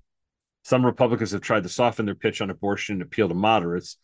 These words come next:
after strict bans helped sink <laughs> many G O P candidates, you don't say,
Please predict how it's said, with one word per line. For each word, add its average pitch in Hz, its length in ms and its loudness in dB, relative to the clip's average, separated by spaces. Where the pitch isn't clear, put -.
after 139 160 -2
strict - 320 0
bans 98 280 2
helped - 200 -2
sink - 340 -2
<laughs> - 0 -
many 127 220 2
G 113 240 2
O 98 40 2
P 101 220 -8
candidates, 87 640 -4
you 92 100 -4
don't 85 300 -2
say, 78 380 -8